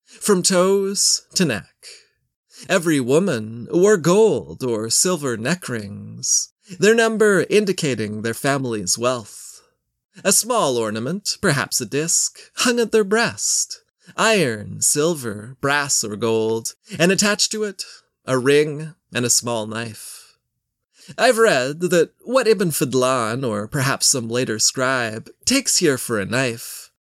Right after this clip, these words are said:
is possibly either an elaborate cloak pin, or maybe instead an instrument for cleaning the ears, which does sound like a slightly odd implement to confuse with a weapon. But if it was indeed for ear cleaning,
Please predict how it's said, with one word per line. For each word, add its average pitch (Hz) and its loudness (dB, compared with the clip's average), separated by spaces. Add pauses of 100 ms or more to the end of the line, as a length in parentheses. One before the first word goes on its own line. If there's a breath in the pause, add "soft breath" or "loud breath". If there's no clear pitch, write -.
(160 loud breath)
is 233 -2
possibly 254 -4
either 156 0
an 107 -4 (160 loud breath)
elaborate 160 2
cloak 175 0
pin, 107 -6 (160)
or 311 -4
maybe 285 0
instead 220 2
an 131 0
instrument 110 -2
for - -2
cleaning 165 0
the 104 -2
ears, - -2 (220)
which - 0
does 277 4
sound 185 0 (220 loud breath)
like 175 2
a 147 -2
slightly 131 0
odd 135 2
implement 123 -6
to 107 -4
confuse 151 0
with 110 -4
a 104 -2
weapon. 113 -6 (520 soft breath)
But 285 4
if 277 0
it 277 2
was 220 6
indeed 120 -4
for 120 -4
ear 110 -2
cleaning, 113 -8